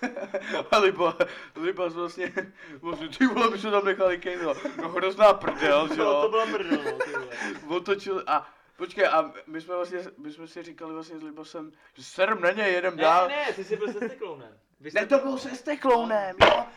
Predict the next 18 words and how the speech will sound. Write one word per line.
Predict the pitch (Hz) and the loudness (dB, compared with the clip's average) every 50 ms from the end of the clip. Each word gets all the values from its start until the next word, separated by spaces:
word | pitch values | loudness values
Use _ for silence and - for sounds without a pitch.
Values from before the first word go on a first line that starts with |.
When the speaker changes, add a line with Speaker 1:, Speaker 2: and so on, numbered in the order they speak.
| - - | -12 -10
Speaker 1:
Tak | 196 196 | -8 -8
se | - 208 220 | -8 -10 -12
Steklounem | 208 - 269 240 226 233 220 214 208 202 | -10 -10 -10 -8 -6 -6 -4 -4 -4 -4
jsme | 196 208 202 | -6 -6 -8
přemýšleli, | 196 - - 202 196 202 190 196 - 190 175 156 156 156 | -10 -8 -8 -6 -6 -6 -6 -6 -8 -10 -10 -10 -10 -12
zastavili | 160 170 165 - - 185 175 165 156 151 | -12 -14 -14 -12 -12 -12 -12 -10 -12 -12
jsme | 143 - - 123 113 127 - _ _ _ _ - - _ | -14 -14 -14 -14 -12 -14 -14 _ _ _ _ -20 -14 _
a | - 151 | -10 -8
přemýšleli | - - - 185 175 196 208 202 - 208 202 202 | -4 -4 -2 -2 -4 -4 -8 -10 -10 -10 -10 -10
jsme, | 202 208 190 | -8 -8 -8
jestli | 170 165 - 190 | -8 -8 -10 -12
se | - - 190 | -12 -10 -6
máme | 180 175 175 175 175 | -4 -4 -4 -6 -8
vrátit. | 160 147 135 127 123 - - 156 151 143 139 - - | -10 -10 -10 -10 -10 -14 -20 -20 -20 -20 -20 -16 -12
<laughs> | - 247 240 - - 339 - - - - - - - _ _ _ _ - - - 240 - | -10 -10 -10 -10 -12 -14 -14 -14 -18 -20 -20 -20 -20 _ _ _ _ -2 2 2 2 4
A | - 160 | 2 -2
Stekloun | 160 - - 151 147 151 143 135 | -6 -6 -10 -14 -12 -10 -10 -10
říká | 135 131 - 135 113 101 - | -10 -10 -8 -8 -8 -8 -10